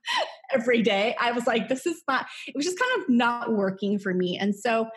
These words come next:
instead, I just started eating clean. After I went through and I looked at everything, I focused on eating clean. So still getting to enjoy foods that I liked,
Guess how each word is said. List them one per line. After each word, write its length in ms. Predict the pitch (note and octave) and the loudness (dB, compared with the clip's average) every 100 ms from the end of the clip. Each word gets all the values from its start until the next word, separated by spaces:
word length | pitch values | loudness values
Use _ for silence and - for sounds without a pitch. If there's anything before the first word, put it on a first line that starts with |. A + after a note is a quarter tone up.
| - - _ _ _ - - - | -18 -20 _ _ _ -18 -12 0
instead, 920 | B3+ A#3+ - - D#4+ E4 B3 A#3 A3+ - _ - | 2 2 -2 -4 0 2 4 2 0 -6 _ -2
I 100 | A3+ | -2
just 220 | A3+ A3+ | 0 -4
started 300 | - A#3+ A3 | -2 -2 -2
eating 240 | - G3 F#3 | -2 0 0
clean. 600 | F3+ - - - - A3 _ _ _ _ _ - | -2 -16 -14 -12 -10 -12 _ _ _ _ _ -4
After 220 | A3 B3+ | -4 -2
I 60 | D#4 | -2
went 300 | E4 D4 - | -2 -6 -4
through 200 | A#3+ A#3 | 0 2
and 80 | |
I 60 | A3+ | 2
looked 200 | F#3+ F#3+ | -2 -4
at 40 | |
everything, 340 | G3 F#3+ F#3+ F#3 | -4 -4 -4 -4
I 60 | G3 | -4
focused 340 | G3 G3+ B3+ | -6 -6 -6
on 120 | B3 | -6
eating 340 | A#3 G3 G3 F#3+ F#3 | -6 -4 -2 -2 -6
clean. 300 | - G3 E3 | -8 -6 -4
So 180 | F#3 G#3+ | -6 -6
still 500 | G#3+ - - D4 D#4+ D#4+ | -6 -10 -10 -6 -6 -4
getting 340 | D4 C#4+ C4+ C4 | -6 -4 -4 -4
to 80 | B3+ | -4
enjoy 380 | G#3+ F#3+ F#3 | -4 -2 -2
foods 380 | F3+ - F3 F#3 | -4 -6 -6 -4
that 120 | B3+ | -6
I 80 | C#4+ | -6
liked, 480 | D4 G3 F3+ F3+ - | -4 -4 -6 -8 -20